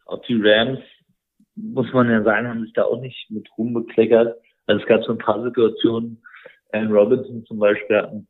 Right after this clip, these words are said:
Pa-, äh, Touchdown, einfach ist ihm wirklich ein, komplett durch die Hände. Den muss er fangen. Ähm, und ansonsten ging dann vor allem in der zweiten Hälfte, fand ich auch bei den Rams nicht mehr viel.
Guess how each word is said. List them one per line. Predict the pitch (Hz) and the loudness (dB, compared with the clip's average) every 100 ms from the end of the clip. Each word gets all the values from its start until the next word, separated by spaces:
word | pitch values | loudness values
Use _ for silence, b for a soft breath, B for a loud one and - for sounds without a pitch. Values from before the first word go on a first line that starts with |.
| _ | _
Pa-, | - 104 - 120 | -4 -4 -4 -4
äh, | 110 - | -4 -4
Touchdown, | 107 - - 110 107 | -8 -6 0 0 0
einfach | 104 101 101 - - | -6 0 0 -2 -8
ist | - | -10
ihm | 107 98 | -10 -6
wirklich | 101 104 98 - - _ _ _ - | -4 -2 -2 -4 -18 _ _ _ -8
ein, | 90 - - - - | -8 -8 -16 -18 -8
komplett | - 92 - 117 117 | -6 0 2 4 6
durch | 110 113 | 4 4
die | 98 | 4
Hände. | 104 110 92 101 B B B B B B B _ - | 4 2 0 -2 B B B B B B B _ 0
Den | 95 | 2
muss | 98 104 | 0 0
er | 104 - - | -2 -2 -4
fangen. | 92 101 117 - B B B B B _ - | -4 -6 -12 -16 B B B B B _ -2
Ähm, | 101 98 95 95 92 - - _ _ _ _ _ _ _ _ _ | 0 0 -2 -8 -10 -14 -20 _ _ _ _ _ _ _ _ _
und | - 107 - | -4 -2 -4
ansonsten | 101 90 104 113 - 127 117 107 107 - _ - | -2 0 2 0 -2 0 0 -2 -6 -12 _ -18
ging | - - 110 123 | -14 2 4 6
dann | 120 110 | 4 4
vor | - | 2
allem | 85 113 | 4 4
in | 113 | 4
der | 101 - | 2 0
zweiten | - 80 - | 0 0 -2
Hälfte, | 82 78 - 104 92 - | -4 -4 -4 -8 -8 -8
fand | 95 | -8
ich | 90 - | -6 -6
auch | 87 | -4
bei | 98 | -4
den | 87 85 80 | -4 -4 0
Rams | 95 131 - | 0 -2 -8
nicht | 90 - | -18 -14
mehr | 85 - | -14 -8
viel. | - 85 | -4 -2